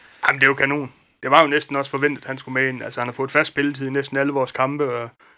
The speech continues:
han har scoret nogle mål og sådan noget der. Så det var jo kanon, han kommer med. Og jeg håber også, og jeg tror også, han får spilletid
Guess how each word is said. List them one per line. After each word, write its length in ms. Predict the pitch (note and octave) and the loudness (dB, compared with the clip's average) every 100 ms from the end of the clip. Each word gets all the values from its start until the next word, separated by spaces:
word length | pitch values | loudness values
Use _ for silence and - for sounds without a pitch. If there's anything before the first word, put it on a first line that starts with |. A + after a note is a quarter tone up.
| - | -8
han 120 | C3+ | -6
har 60 | B2+ | -4
scoret 300 | - D3+ D3 | 0 0 2
nogle 160 | C3+ | -2
mål 260 | D3+ D#3 A#2+ | 0 0 -2
og 60 | |
sådan 120 | A#2 C3 | -6 -6
noget 120 | B2+ | -2
der. 120 | C3 | -2
Så 100 | B2 | -2
det 100 | B2 | 0
var 60 | C#3+ | 2
jo 80 | C#3 | 2
kanon, 320 | C#3+ E3+ D3+ | 0 -2 -2
han 120 | C3 | -4
kommer 200 | B2+ C3 | -4 -2
med. 140 | C#3 C3+ - _ _ - | -4 -6 -10 _ _ 2
Og 60 | |
jeg 120 | A#2+ | 4
håber 240 | A#2 F3+ E3+ | 6 4 6
også, 220 | C#3 C3+ | 2 0
og 60 | - | -2
jeg 80 | C#3 | 0
tror 200 | F3 D3+ | 2 2
også, 140 | B2 C3 | 2 -2
han 100 | B2 | -10
får 80 | |
spilletid 420 | B2 C#3+ C#3 C3+ | -6 -4 -4 -6